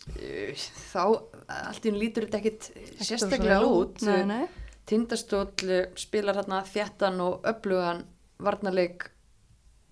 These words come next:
Speaker 1: Muriel einhvern veginn er svona farin að tikka ennþá betur, finnst mér, fyrir þær.
Speaker 2: Mhm.
Speaker 1: Svona heldur boltanum betur en hún hefur gert og er að ná að tengja betur við kantana, bara eins og við sáum þær gera í, bara bæði fyrra og hitt í fyrra.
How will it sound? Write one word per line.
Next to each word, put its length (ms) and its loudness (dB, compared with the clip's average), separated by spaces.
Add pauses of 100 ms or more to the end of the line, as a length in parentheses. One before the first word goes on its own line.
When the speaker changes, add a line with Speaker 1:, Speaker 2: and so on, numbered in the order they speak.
Speaker 1:
Muriel 640 4 (420)
einhvern 340 -6
veginn 280 -2 (460)
er 120 -6
svona 260 -2 (440)
farin 200 -4
að 80 -14
tikka 320 -2
ennþá 200 -6
betur, 280 -6
finnst 180 -6
mér, 120 -6
fyrir 340 -2
þær. 160 4 (160)
Speaker 2:
Mhm. 480 0
Speaker 1:
Svona 300 -4
heldur 340 -4
boltanum 500 -2 (680)
betur 320 0
en 80 0
hún 160 0
hefur 140 -2
gert 280 0
og 60 2
er 80 2
að 40 -6
ná 120 -2
að 80 -12
tengja 320 -4
betur 260 -6
við 120 -2
kantana, 420 -4
bara 140 0
eins 120 -4
og 80 -2
við 160 0
sáum 320 -2
þær 140 -4
gera 300 -2
í, 140 -4 (380)
bara 140 -2
bæði 300 2
fyrra 220 4
og 60 2
hitt 220 -2
í 60 -4
fyrra. 260 2